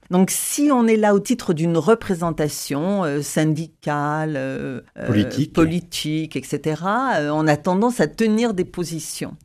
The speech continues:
Speaker 1: Donc, l'expérience a montré que, euh, il faut que, dans un codev, on puisse s'autoriser à parler en son nom.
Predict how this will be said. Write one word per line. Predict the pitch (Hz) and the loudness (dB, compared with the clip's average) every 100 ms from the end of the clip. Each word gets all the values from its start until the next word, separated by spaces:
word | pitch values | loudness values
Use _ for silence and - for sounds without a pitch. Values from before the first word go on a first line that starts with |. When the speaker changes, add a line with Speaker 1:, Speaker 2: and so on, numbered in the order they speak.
| _ _ | _ _
Speaker 1:
Donc, | 147 170 | -4 -2
l'expérience | 202 208 - 233 220 214 214 | -2 -4 0 2 2 0 0
a | 165 | 0
montré | 160 170 170 - 233 262 269 | 0 -2 -4 -4 -2 -2 -2
que, | 202 | -2
euh, | 214 220 180 147 - | 2 2 2 0 0
il | 190 | -2
faut | 185 - 262 | -2 -2 -2
que, | 247 - 226 240 233 | -4 2 6 6 6
dans | 151 147 214 208 | 2 2 4 2
un | |
codev, | 202 196 175 214 254 233 - | 0 -2 0 0 0 -4 -6
on | - 175 | -4 -4
puisse | 170 226 214 160 | -4 -6 -6 -4
s'autoriser | - 240 240 214 190 190 170 208 240 - | 0 0 2 0 2 -2 -2 -2 -2 -4
à | 160 | -6
parler | 170 160 175 | -4 -4 0
en | 208 208 | 2 2
son | 208 - 180 | 0 -4 -2
nom. | 160 131 127 | -2 -4 -6